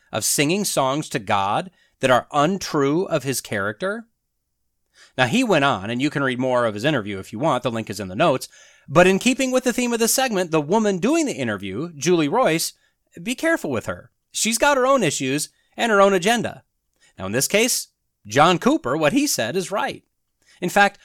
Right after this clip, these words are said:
I've seen other interviews with Christian rock or metal singers where they make comments to the effect of,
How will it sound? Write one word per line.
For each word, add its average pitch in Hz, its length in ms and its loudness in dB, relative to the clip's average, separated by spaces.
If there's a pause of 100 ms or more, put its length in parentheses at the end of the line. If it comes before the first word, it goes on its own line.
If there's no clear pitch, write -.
(100)
I've 190 180 4
seen 226 200 0
other 226 180 0
interviews 156 500 -4
with 139 140 -4
Christian 175 440 -4
rock 147 360 -2
or 120 60 -4
metal 160 260 2
singers 120 420 -2 (200)
where 175 120 2
they 185 120 4
make 180 200 -2
comments 185 420 0
to 170 80 -4
the 147 140 -2
effect 160 340 0
of, 160 200 2